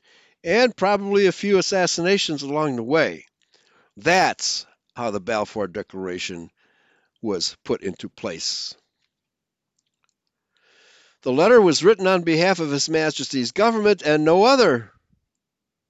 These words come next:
Okay, so what? <laughs> But, no, it was, it was written on behalf of Lord Rothschild as well.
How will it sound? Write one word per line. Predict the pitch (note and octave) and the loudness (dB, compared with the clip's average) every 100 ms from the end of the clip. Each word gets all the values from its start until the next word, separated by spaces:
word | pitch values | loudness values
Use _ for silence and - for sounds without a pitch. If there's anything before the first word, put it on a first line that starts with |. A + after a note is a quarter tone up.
| _ _ _ _ _ _ _ _ _ _ _ | _ _ _ _ _ _ _ _ _ _ _
Okay, | - - D3 G3 E3+ _ _ | -10 -4 -2 -2 -6 _ _
so | - D3 | -8 -6
what? | D#3+ G3 G#2 - _ _ - - | -2 -2 -2 -8 _ _ -10 -2
<laughs> | G#3 - E3+ - F#3+ - _ _ _ _ _ _ _ _ _ _ _ _ _ | 0 0 -2 -2 -4 -4 _ _ _ _ _ _ _ _ _ _ _ _ _
But, | A#2+ B3+ D#3+ - _ | 0 4 4 0 _
no, | G#3+ C4 G#3 | 2 4 6
it | |
was, | F#3+ F3 | 4 2
it | G3+ F3+ E3+ | 0 0 -2
was | F3 E3+ D#3+ D3+ | -4 0 -2 0
written | F#3 F3 | 0 2
on | E3+ D#3+ | 2 2
behalf | D#3+ D#3 E3+ E3+ E3 | 0 2 2 2 0
of | D3 | -2
Lord | C#3 D3 C#3+ B2+ _ _ _ _ | 0 2 2 -2 _ _ _ _
Rothschild | A#2+ E3+ D#3 - C3 G2+ F#2 | -6 -4 -4 -4 -4 -2 -4
as | F#2 | -6
well. | A#2+ B2 F#2+ D#2 | -2 -2 -2 -6